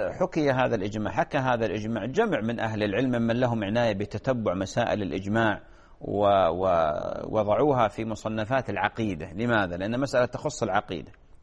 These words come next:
هذا أمر. الأمر الثاني أن عذاب القبر ونعيم القبر أمر غيبي وليس أمر محسوس مادي، بحيث أننا والله، آه، نحاول أن نكتشف هذا الشيء، لا،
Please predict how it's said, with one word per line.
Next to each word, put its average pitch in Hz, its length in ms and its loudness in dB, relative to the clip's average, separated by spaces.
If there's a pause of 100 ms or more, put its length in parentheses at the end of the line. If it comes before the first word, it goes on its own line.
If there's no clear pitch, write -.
هذا 127 220 6
أمر. 101 220 -2 (520)
الأمر 143 280 0
الثاني 90 540 0 (640)
أن 117 140 0
عذاب 131 360 2
القبر 147 380 2
ونعيم 117 360 -2
القبر 107 520 -2
أمر 160 200 0
غيبي 123 420 0 (560)
وليس 135 340 0
أمر 135 280 0
محسوس 120 540 0
مادي، 95 540 0 (420)
بحيث 104 280 -4
أننا 113 300 -2
والله، 110 680 0
آه، 98 240 -2
نحاول 113 500 0
أن 113 180 -2
نكتشف 113 500 -6
هذا 104 200 0
الشيء، 98 460 -4
لا، 156 200 2